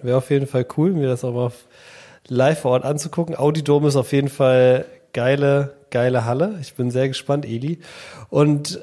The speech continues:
ähm, ja, ich würd sagen, dann haben wir auch schon wieder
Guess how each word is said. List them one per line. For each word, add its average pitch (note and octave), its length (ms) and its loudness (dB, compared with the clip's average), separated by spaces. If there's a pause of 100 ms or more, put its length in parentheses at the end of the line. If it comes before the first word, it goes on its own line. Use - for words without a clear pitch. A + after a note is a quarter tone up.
ähm, C#3+ 540 4
ja, G3+ 220 2
ich C3+ 180 -4
würd D3+ 140 2
sagen, D#3+ 320 4
dann D3+ 160 2
haben E3+ 160 0
wir D#3 100 2
auch D#3+ 80 4
schon D#3+ 220 0
wieder D#3+ 640 2